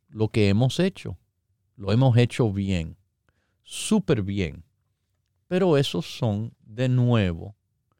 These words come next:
la característica de los productos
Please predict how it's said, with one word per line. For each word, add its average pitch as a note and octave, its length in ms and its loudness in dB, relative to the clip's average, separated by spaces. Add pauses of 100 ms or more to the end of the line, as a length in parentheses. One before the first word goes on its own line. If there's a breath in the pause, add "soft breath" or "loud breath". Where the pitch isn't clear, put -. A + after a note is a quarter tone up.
(420)
la A#2 240 2
característica C3+ 1160 0 (460)
de C#3+ 120 -2
los C3+ 160 2
productos A#2 1000 -4